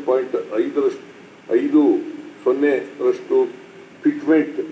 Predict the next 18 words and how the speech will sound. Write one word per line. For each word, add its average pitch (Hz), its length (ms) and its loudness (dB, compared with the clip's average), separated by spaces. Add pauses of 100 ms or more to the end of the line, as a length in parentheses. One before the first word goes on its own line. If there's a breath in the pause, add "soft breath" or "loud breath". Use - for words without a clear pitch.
(500)
ಸೇರಿಸಿ 131 420 2 (180)
ವೇತನ 143 340 2 (120)
ಮತ್ತು 127 180 0 (120)
ಪಿಂಚಣಿಯನ್ನು 123 600 -2 (600)
ಪರಿಷ್ಕರಿಸಲಾಗುವುದು. 117 1160 2 (1080)
ಇದರಿಂದ 147 360 4 (140)
ನೌಕರರ 151 460 2 (160)
ಮೂಲ 156 160 4 (140)
ವೇತನ 117 360 2 (200)
ಮತ್ತು 117 180 -6 (100)
ಪಿಂಚಣಿಯಲ್ಲಿ 117 760 -2 (800)
ಶೇಕಡ 151 340 2 (200)
ಐವತ್ತೆಂಟು 147 600 2 (120)
ಪಾಯಿಂಟ್ 135 260 0 (100)
ಐದು 135 140 -4 (140)
ಸೊನ್ನೆರಷ್ಟು 123 640 0
ಹೆಚ್ಚಳವಾಗುತ್ತದೆ. 113 960 2 (840)
ಮನೆ 131 180 0